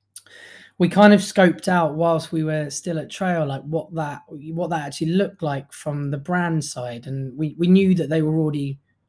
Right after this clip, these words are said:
doing influencer marketing, but still, where we're at now and what we're learning is that there are, there is a lots of different opinions, I guess, that, you know, some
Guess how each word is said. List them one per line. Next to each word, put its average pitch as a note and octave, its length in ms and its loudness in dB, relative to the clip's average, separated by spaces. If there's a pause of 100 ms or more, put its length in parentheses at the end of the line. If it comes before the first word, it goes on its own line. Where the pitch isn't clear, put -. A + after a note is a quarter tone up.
(140)
doing D3+ 260 0
influencer B2+ 540 -8
marketing, C3+ 580 -8
but D#3+ 240 -2 (840)
still, E3+ 460 0
where E3+ 200 4
we're D#3+ 80 6
at D3+ 180 6
now F3 380 0
and E3 240 0
what D#3+ 120 -2
we're D#3 100 0
learning D#3 360 0
is F#3 160 -2
that G3 140 -10
there A#3 160 -2
are, B3 120 0
there G#3+ 180 -2
is G3+ 100 -2
a G3+ 80 0
lots G3 480 -2
of D#3+ 160 -6
different D#3 560 -4
opinions, C#3+ 560 -2
I A#2 100 -10
guess, C3 320 -14
that, D#3+ 140 -10
you D#3+ 80 -4
know, C#3+ 100 -4
some E3+ 600 -4